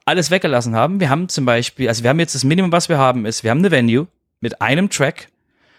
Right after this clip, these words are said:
für, ähm, knapp, ähm, irgendwas um die, ähm, sag ich mal, achtzig, achtzig, neunzig Leute maximal, ähm, haben immer noch Karten mit dem, mit dem Konzept eben, wir haben keinen Call for Speakers gemacht, wir haben einfach Leute bestimmt,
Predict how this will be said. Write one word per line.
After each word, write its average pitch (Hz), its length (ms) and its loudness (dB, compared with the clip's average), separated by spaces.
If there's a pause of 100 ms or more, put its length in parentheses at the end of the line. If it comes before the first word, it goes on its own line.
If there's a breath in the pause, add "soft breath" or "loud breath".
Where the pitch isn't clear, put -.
(200)
für, 123 540 2
ähm, 113 400 2
knapp, - 420 -2
ähm, 123 360 2
irgendwas 143 440 0
um 131 160 -2
die, 117 260 0
ähm, 110 540 0 (160)
sag 113 160 -2
ich 113 120 -8
mal, 113 140 0
achtzig, 135 440 -2
achtzig, 139 340 -2
neunzig 147 320 0
Leute 120 280 2
maximal, 120 640 0 (540 loud breath)
ähm, 120 500 2 (640)
haben 117 140 2
immer 156 140 4
noch 180 140 2
Karten 127 420 0 (260 soft breath)
mit 120 260 2
dem, 135 320 0
mit 131 200 0
dem 143 120 0
Konzept - 520 -2
eben, 120 260 0
wir 113 80 2
haben 117 140 -2
keinen 131 260 0
Call 160 160 2
for 160 100 -4
Speakers 131 460 -2
gemacht, 117 260 -2
wir 131 60 0
haben 104 80 -2
einfach 143 220 2
Leute 117 240 2
bestimmt, 113 560 -2